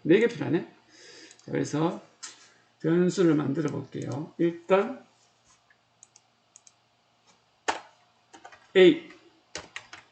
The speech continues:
A는 띄어쓰면 안 된다. A는, 어, 입력받아야 되네. 일단 쉽게 해봅시다. C 쓰고, B는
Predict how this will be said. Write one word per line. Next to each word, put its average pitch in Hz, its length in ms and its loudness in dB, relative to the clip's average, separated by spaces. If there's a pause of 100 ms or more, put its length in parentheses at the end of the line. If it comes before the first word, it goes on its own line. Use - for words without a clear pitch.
(480)
A는 185 720 6 (720)
띄어쓰면 135 380 -4
안 143 100 -4
된다. 143 180 -10
A는, 185 680 4 (1900)
어, 135 840 -14 (400)
입력받아야 165 500 0
되네. 156 220 -2 (1000)
일단 190 220 -2
쉽게 226 260 -2
해봅시다. 180 300 -2
C 208 200 -4
쓰고, 170 720 -2 (1500)
B는 196 720 4